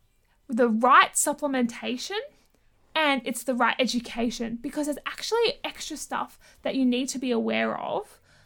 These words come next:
during this season of life. And so I think the reason that supplements is so important during this phase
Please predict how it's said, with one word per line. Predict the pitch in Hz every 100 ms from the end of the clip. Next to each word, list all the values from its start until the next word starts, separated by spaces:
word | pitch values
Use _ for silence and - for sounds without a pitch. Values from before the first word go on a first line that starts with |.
| _ - - - 240
during | - 269 262 240
this | 233 233 -
season | 226 233 220
of | 220 220
life. | - - - - - _ - _ - - - - - -
And | 247 240
so | - 277 240 - 302 _ _ _ _ -
I | 240 240 339
think | - 240 269 294
the | - 233
reason | 233 254 247 233
that | -
supplements | - 262 240 262 247 233
is | 233
so | - 262 247
important | 254 240 - 240 247 240 233 233 233
during | - 247 254 247
this | 240 240
phase | - 233 220 240 302 -